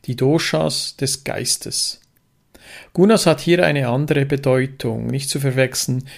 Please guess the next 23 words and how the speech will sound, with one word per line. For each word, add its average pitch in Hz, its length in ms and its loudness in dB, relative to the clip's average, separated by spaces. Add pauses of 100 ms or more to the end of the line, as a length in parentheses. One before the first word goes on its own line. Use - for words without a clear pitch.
(140)
mit 131 160 -4
den 131 140 2
Eigenschaften, 123 1040 -2
die 120 200 -6
ich 120 140 -12
zuvor 113 460 -8 (320)
erwähnt 117 600 -6
habe. 135 400 -10 (1300)
Sie - 180 0
definieren 175 540 6
die 151 180 0
Ausprägungen 156 1040 0
der 120 260 -4
emotionalen 135 1000 -2
und 127 260 -6
intellektuellen 139 840 -4
Qualitäten, 131 920 -6 (760)
die 139 80 -2
Schwächen 151 400 0
und 151 120 -2
Stärken 135 500 -4
der 135 120 -6
Psyche. - 600 -8